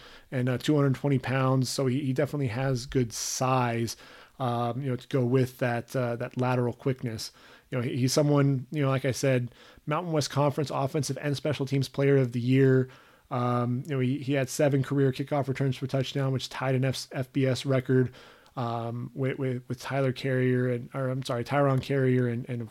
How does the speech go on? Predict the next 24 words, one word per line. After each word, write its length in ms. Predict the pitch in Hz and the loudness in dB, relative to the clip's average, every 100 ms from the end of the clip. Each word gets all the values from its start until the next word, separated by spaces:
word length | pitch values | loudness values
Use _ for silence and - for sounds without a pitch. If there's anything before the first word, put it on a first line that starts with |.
| _ - | _ -10
you 80 | 127 | -10
know, 80 | |
C 160 | 113 151 | -2 0
J 160 | 139 120 | 2 0
Spiller, 520 | - 151 139 120 110 - - - _ | 2 2 4 2 -4 -10 -20 -20 _
um, 460 | 131 117 110 113 123 127 | -10 -8 -8 -10 -14 -14
you 80 | - | -12
know, 80 | 123 | -10
who, 300 | 117 120 123 | -6 -6 -6
who 60 | 131 | -4
made 220 | 131 123 | -2 -2
it 100 | 117 139 139 - | -4 -12 -16 -10
to 120 | 135 | -6
the, 340 | 123 120 127 139 - | -4 -6 -8 -10 -12
uh, 280 | 135 139 135 | -10 -10 -10
made 160 | 143 135 | -4 -2
it 80 | 127 | -2
to 100 | 131 | -4
the 100 | 120 | -2
league 340 | 123 123 117 | 0 0 0
for, 360 | - 123 123 139 | -4 -6 -6 -12
for 140 | - 127 | -8 -6
a 60 | |
while. 400 | 120 123 123 123 | -2 -2 -2 -4